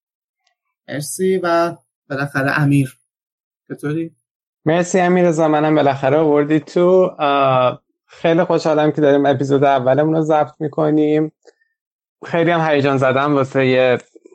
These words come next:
Speaker 2: واقعاً جام جهانی. یه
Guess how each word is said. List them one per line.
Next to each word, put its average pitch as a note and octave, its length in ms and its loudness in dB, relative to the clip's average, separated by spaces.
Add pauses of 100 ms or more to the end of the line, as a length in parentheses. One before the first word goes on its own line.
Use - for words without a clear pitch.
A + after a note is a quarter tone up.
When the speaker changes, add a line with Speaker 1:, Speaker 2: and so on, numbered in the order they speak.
(120)
Speaker 2:
واقعاً B2 380 0
جام C3 220 -2
جهانی. B2+ 880 -2 (300)
یه C3+ 300 -2